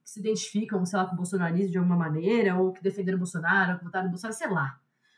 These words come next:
Mas que não tão identificadas, <laughs> não se sentem identificadas, não só com, com, com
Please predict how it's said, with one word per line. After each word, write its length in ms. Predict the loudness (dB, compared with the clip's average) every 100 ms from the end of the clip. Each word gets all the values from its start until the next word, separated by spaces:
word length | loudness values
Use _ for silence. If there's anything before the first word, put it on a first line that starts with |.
| _
Mas 200 | 2 2
que 120 | 4 6
não 180 | 8
tão 340 | 8 8 8 4
identificadas, 1300 | 2 2 2 0 0 6 6 6 2 -2 -4 -12 -12
<laughs> 420 | -8 -6 -6 -6
não 100 | -6
se 140 | -2 -2
sentem 440 | 2 2 2 0
identificadas, 880 | 2 0 0 -4 2 4 4 0 -8 -12 _ _ _ -4
não 140 | 0
só 280 | 4 6 6
com, 320 | 4 2 2 4
com, 280 | 4 2
com 200 | 0 -2